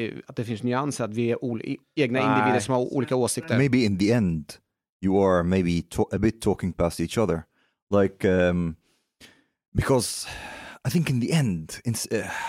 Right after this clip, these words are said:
Speaker 3: I would say quite often people argue with one another and so on, or argue against each other.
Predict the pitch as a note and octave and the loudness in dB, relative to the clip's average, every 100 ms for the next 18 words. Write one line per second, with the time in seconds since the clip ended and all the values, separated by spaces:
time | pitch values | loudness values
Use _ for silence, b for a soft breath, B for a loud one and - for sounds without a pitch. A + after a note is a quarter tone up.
0 | B - B2 A#2+ - A#2+ G#2+ G2 D#3 C#3+ | B -2 0 0 0 2 2 2 0 0
1 | - A#2 A2+ G2 F2 - A2 G#2 F#2 G2+ | 0 -2 0 -2 -2 -2 0 2 2 2
2 | B2+ A#2+ A#2 A2+ G2 G2+ G2+ G2+ F#2+ F2 | 2 2 0 2 2 2 4 4 2 2
3 | E2+ F#2 F2+ F2+ F2 - _ F2+ F#2 F#2+ | 0 0 2 2 -2 -10 _ 0 2 2
4 | F2+ F2 F2+ - F#2+ - F2+ F2+ | 2 0 -2 -2 -4 0 2 0